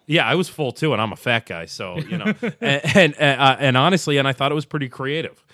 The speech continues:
Speaker 1: And I liked that there was everything from very, you know, like you just explained to me that egg yolk thing.
Speaker 2: Sure.
Speaker 1: There was everything from fancy to this was my grandmother's recipe, and I liked that. And
Speaker 2: Yeah.
Speaker 1: also, I liked his demeanor.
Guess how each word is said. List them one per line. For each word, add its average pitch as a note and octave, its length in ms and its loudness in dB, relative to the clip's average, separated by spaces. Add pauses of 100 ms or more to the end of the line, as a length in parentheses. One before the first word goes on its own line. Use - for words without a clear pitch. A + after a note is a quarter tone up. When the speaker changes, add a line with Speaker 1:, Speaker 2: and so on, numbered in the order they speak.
(220)
Speaker 1:
And B2+ 140 -4
I A#2+ 60 0
liked A#2 320 -2
that C#3+ 160 -8
there B2 160 2
was A2 320 -2
everything A#2+ 420 -6
from A2+ 220 -12
very, A#2 300 -6
you A#2 200 -10
know, G#2 120 -8
like G2 200 -10
you A#2+ 100 -12
just C3 180 -10
explained A2 340 -6
to G#2+ 40 -4
me G#2+ 80 -2
that F2+ 180 -2
egg G2 160 -6
yolk C#3 240 -2
thing. E3 260 -2
Speaker 2:
Sure. A3 320 -12
Speaker 1:
There D3 140 0
was C3 120 -4
everything D3 360 -6
from G#2 260 -16
fancy C#3+ 460 -6
to C3 280 -4
this B2+ 200 -6
was A#2 220 -8
my A2+ 120 -8
grandmother's G2 540 -8
recipe, E2+ 420 -10
and F2 140 -4
I G#2+ 40 2
liked D3+ 340 4
that. E2+ 240 -10 (220)
And C3+ 140 -2
Speaker 2:
Yeah. D3 60 0
Speaker 1:
also, E3 240 0
I B2+ 80 4
liked A#2+ 260 4
his A#2+ 220 0
demeanor. A2+ 500 -6